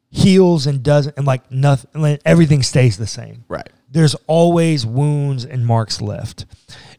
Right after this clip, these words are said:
Speaker 1: And that's, I think, what deconstructive healing is like.
Speaker 2: Yeah.
Speaker 1: Why did that wound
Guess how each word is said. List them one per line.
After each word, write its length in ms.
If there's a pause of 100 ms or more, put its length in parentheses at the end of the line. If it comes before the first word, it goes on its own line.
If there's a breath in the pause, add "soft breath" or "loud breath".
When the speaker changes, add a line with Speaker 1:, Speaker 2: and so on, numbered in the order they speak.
(100)
Speaker 1:
And 600 (1120)
that's, 380
I 120
think, 240
what 140
deconstructive 640
healing 340
is 140
like. 220 (180)
Speaker 2:
Yeah. 200
Speaker 1:
Why 280
did 220
that 340
wound 600